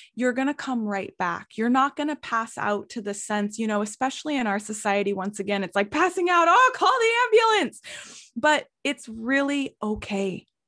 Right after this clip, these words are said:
It's really okay. And what I like to call it is it's a shift in consciousness. You're moving from, most of the time in our day-to-day society, our brain waves are in the beta, very fast, very active brainwave state, maybe alpha if we're lucky,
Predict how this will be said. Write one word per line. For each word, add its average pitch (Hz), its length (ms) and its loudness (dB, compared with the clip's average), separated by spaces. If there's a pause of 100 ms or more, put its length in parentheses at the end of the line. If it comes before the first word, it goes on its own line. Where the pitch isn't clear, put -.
(160)
It's 220 240 0
really 226 760 0
okay. 202 640 -2 (480)
And 233 380 4
what 208 180 2
I 214 140 0
like 247 240 -4
to 214 100 -14
call 247 260 -4
it 233 80 -2
is 202 160 -6
it's 196 180 -10
a 190 60 -8
shift - 400 -10
in 269 140 0
consciousness. 208 920 -12 (320)
You're 226 300 2
moving 240 540 2
from, 208 560 -4 (460)
most 226 380 0
of 233 100 -6
the 220 80 -8
time 220 520 -2 (420)
in 214 160 0
our 202 140 2
day-to-day 202 480 2
society, 196 640 0
our 190 140 0
brain 196 400 -2
waves 196 280 -2
are 190 120 -2
in 196 180 -4
the 180 60 -6
beta, 202 680 2
very 220 360 2
fast, 208 720 -2
very 220 520 -2
active 202 420 -4
brainwave 196 600 -4
state, - 500 -2
maybe 214 480 0
alpha 202 560 0
if 214 240 -2
we're 220 140 0
lucky, 190 560 -6